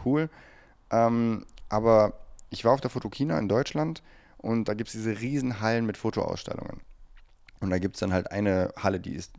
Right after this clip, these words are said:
nur für Werbefotografie. Und das war genau das, was ich machen wollte. Und ich bin da durchgegangen und so, „Ja, ist cool, ja, ist cool, ist ja gut ausgeleuchtet, ja, okay.“ Bin einfach so durchgegangen und war, okay. Und dann bin ich halt in der Fotodokumentationshalle gewesen und da hab ich halt Stunden verbracht.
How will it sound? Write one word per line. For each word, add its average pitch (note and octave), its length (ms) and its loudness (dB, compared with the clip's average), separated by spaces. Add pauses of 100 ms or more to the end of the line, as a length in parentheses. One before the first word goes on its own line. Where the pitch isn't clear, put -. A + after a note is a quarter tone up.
(140)
nur B2 360 2
für A2+ 500 2
Werbefotografie. E2+ 720 -2
Und E2 60 -10
das F2 140 -10
war F#2+ 60 -8
genau G2 220 2
das, F#2+ 140 -2
was F#2+ 80 -4
ich F#2+ 80 -10
machen F2+ 420 -2
wollte. F2 320 -4 (580)
Und - 60 -10
ich G2 80 -10
bin A2 80 2
da A2 40 4
durchgegangen A#2+ 500 -4
und G#2+ 40 -4
so, G#2 80 -4
„Ja, C3+ 120 -2
ist - 200 -10
cool, C#3 160 -4
ja, B2 100 -6
ist A#2 160 -10
cool, C#3+ 100 -4
ist B2+ 60 -10
ja B2 180 -6
gut A#2 200 -10
ausgeleuchtet, B2 520 -6
ja, A#2 80 -4
okay.“ A2 180 -4
Bin G#2+ 140 -2
einfach G2+ 160 -2
so G2 80 -4
durchgegangen F#2+ 460 -6
und F#2 120 -10
war, - 140 -6 (400)
okay. - 260 -2
Und D#2+ 80 -10
dann F2+ 140 2
bin A2+ 100 2
ich A2 100 -4
halt G#2 140 0
in G2+ 100 -4
der F#2+ 280 2 (300)
Fotodokumentationshalle G#2 1300 -2
gewesen D3 360 -4
und - 160 -10
da E2 100 -6
hab F#2 100 -6
ich - 100 -10
halt - 160 -8 (320)
Stunden - 460 -6
verbracht. - 380 -14